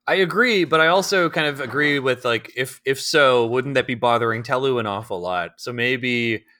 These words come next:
Martin, 'cause I also don't get the sense that Martin is, like, a heretic, uh, but maybe he's, like, reverting to an older prayer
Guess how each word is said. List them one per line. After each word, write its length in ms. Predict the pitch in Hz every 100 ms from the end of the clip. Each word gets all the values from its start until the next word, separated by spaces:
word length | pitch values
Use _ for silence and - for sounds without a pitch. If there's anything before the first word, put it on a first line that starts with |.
| _ 98
Martin, 340 | 113 120 135
'cause 80 | 143
I 40 |
also 180 | 160 180
don't 180 | 175 156
get 120 | 151
the 80 | 143
sense 240 | 135 123
that 100 | 123
Martin 320 | 104 110 113 113
is, 160 | 98
like, 220 | 104 98
a 80 | 101
heretic, 580 | 92 123 120 110 98 87 _ _ _ - - -
uh, 360 | 101 98 95
but 200 | 87 117
maybe 300 | 110 117 120
he's, 180 | 120 117
like, 160 | 120 113
reverting 540 | 113 107 110 120 117
to 160 | 117 110
an 80 | 113
older 320 | 101 104 101
prayer 600 | - 98 98 104 110